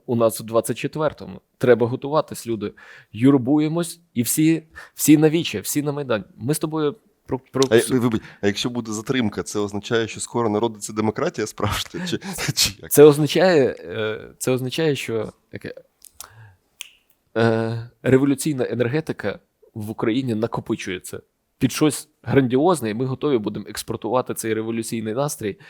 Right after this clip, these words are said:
Speaker 1: е, далеко за кордон. Я би просто, пані Совсун, не те, що тобі надсилав вчора, я зараз навіть знайду, е,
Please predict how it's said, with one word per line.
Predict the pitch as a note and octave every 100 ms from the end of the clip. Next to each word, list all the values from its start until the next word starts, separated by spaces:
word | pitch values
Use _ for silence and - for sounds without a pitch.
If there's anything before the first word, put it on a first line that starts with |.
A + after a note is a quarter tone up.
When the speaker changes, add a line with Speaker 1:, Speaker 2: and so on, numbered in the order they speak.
| - - -
Speaker 1:
е, | G#2 G#2 F2 - -
далеко | G2+ A2+ C3+ C3
за | A2+
кордон. | A#2 A2+ G2+ E2+ -
Я | A#2+ E3
би | E3+
просто, | E3 D#3+
пані | - D#3+ C#3
Совсун, | - C3+ F#3+ G3+ F#3+ _ _ _
не | B2
те, | -
що | E3+
тобі | A2+ A2 G#2 -
надсилав | A2+ - B2 D#3 D#3+
вчора, | - G#2+ G#2
я | G2
зараз | - A2+ -
навіть | G#2+ -
знайду, | A2+ G#2+ G#2 E3 _ - - - _ _ _ _ -
е, | G2+ G2+ G2 G2